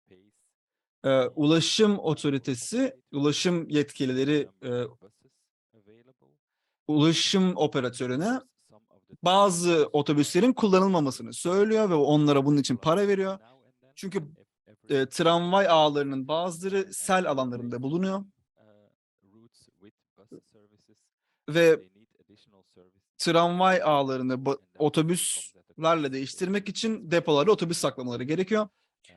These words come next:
Ve bu da fazladan para, e, et-, para olduğu için, e, bunları yek-, e-, ek kapasite olarak saklıyorlar.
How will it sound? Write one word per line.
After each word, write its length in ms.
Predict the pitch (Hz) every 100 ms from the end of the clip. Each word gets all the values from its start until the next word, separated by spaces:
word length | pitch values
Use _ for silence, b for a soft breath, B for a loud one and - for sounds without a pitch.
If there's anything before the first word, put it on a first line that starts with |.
| 82
Ve 180 | 156 151
bu 180 | 185 185
da 200 | 165 131 _
fazladan 440 | 185 156 156 160
para, 380 | 156 160 160 151 131
e, 120 | 127
et-, 580 | 123 117 135 127 - _ _
para 340 | - 135 135 127 _ _
olduğu 380 | 123 131 120 123
için, 440 | 147 151 226 220 -
e, 420 | - 127 127 135
bunları 460 | 143 131 165 180 _ _ _ _ _ _ 92 87 _ 85 85 _ 85 _ 82 _ _
yek-, 360 | 160 180 180 175
e-, 160 | 175
ek 200 | 185 180
kapasite 420 | - 165 131 120 131
olarak 200 | 185 196
saklıyorlar. 720 | 170 131 135 110 110 -